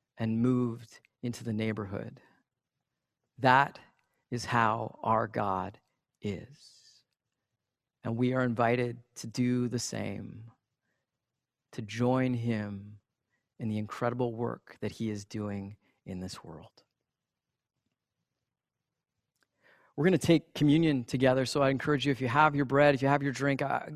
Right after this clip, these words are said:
get, get that out now. Uh, and as we share this meal together, we are reminded about what Christ has done, th-, that he has entered into our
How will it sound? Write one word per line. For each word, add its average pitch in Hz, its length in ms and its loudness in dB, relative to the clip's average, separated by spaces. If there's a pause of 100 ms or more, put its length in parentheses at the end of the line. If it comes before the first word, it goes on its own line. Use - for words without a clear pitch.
(100)
get, - 240 -8
get 180 140 0
that 160 120 6
out 131 140 4
now. 117 480 -4 (1200)
Uh, - 220 -6
and 139 120 0
as 139 160 2
we 135 320 0
share 151 400 4
this 131 220 -2
meal 139 180 2
together, 135 420 2
we 143 220 2
are 139 180 -2
reminded 123 800 -2 (560)
about 139 160 0
what 151 160 -6
Christ - 600 0 (100)
has 113 240 -4
done, 117 420 -4 (720)
th-, 143 140 -4
that 135 100 4
he 151 120 6
has 135 100 6
entered 147 320 6
into 143 320 4
our 139 600 6